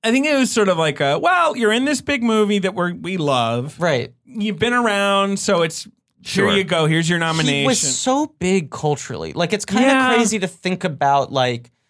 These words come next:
Speaker 2: because those S N L guys hit so fucking huge, and at that specific moment in eighty-nine, Bill Murray was essentially just coming out of his sabbatical. Chevy Chase had already started building a
Speaker 1: He
Speaker 2: bad
Speaker 1: sort of crashed
Speaker 2: reputation,
Speaker 1: and burned, right,
Speaker 2: and
Speaker 1: yeah.
Speaker 2: Belushi had died.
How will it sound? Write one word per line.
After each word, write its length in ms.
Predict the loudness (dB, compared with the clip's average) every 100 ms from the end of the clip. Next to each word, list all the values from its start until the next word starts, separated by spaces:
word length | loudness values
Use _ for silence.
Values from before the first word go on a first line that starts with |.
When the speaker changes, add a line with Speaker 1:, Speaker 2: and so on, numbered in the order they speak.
| _ _
Speaker 2:
because 500 | -12 -10 -4 -2 -2 -2
those 240 | 0 0
S 220 | -2 -2
N 60 | -2
L 120 | -2
guys 280 | 0 -2 -2
hit 200 | -6 -8
so 460 | -6 -6 -2 -2 -2
fucking 480 | -4 -4 -4 -8
huge, 600 | -8 -4 -2 -2 -6 -10 -20 _ _
and 140 | -4 -2
at 120 | -2
that 200 | -2 -2
specific 380 | -6 -6 -4 -2
moment 380 | -2 0 -4 -4
in 60 |
eighty-nine, 720 | -4 -4 -4 -4 -4 -4 -8 -12 _ _ -4
Bill 220 | 0 2
Murray 300 | 2 2 2
was 140 | 0
essentially 440 | -2 -2 -4 -4 -4
just 280 | -2 -4 -4
coming 220 | -4 -2
out 120 | -2
of 60 | -2
his 120 | -4
sabbatical. 760 | -4 -2 -2 -2 -4 -4 -6 -8 _ _
Chevy 280 | -4 -2 -2
Chase 280 | -2 -2 -2
had 100 | 0
already 480 | 0 2 0 -2
started 320 | -4 -4 -2 -2
building 260 | -2 -2
a 40 | -2
Speaker 1:
He 60 |
Speaker 2:
bad 160 | -2 -2
Speaker 1:
sort 120 | -2
of 60 | -4
crashed 320 | -4 -4 -2
Speaker 2:
reputation, 60 | -4
Speaker 1:
and 100 | -4
burned, 220 | -6 -8
right, 100 | -6
Speaker 2:
and 120 | -4 -2
Speaker 1:
yeah. 80 |
Speaker 2:
Belushi 320 | 0 -2 -2 -2
had 180 | -2
died. 400 | -2 -4 -4 -10